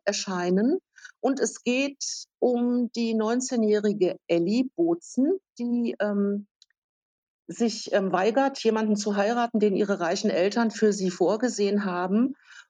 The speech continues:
und beim damals noch ganz jungen Nordwestdeutschen Rundfunk als Redaktionsassistentin anfängt,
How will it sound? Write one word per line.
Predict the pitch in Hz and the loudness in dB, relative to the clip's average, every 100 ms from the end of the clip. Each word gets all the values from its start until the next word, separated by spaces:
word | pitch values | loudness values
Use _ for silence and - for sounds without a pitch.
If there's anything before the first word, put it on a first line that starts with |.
| _ | _
und | 226 247 254 - - - | 2 2 0 -8 -14 -4
beim | 202 196 202 | -2 0 0
damals | 190 247 247 247 | 0 2 0 0
noch | 226 214 208 | 0 0 0
ganz | 202 214 - | -2 -2 0
jungen | 220 233 | 2 4
Nordwestdeutschen | 220 208 202 202 208 190 190 208 | 2 2 0 0 0 0 2 2
Rundfunk | 202 277 349 - - 170 156 - | 4 4 2 0 -2 0 -2 -2
als | 180 185 | -4 0
Redaktionsassistentin | 196 202 196 - 247 294 - 160 160 - 160 151 170 - | 0 0 0 0 0 0 -4 -6 -6 -6 -4 -4 -4 -4
anfängt, | 156 156 - 196 339 - | -6 -6 -2 0 0 -4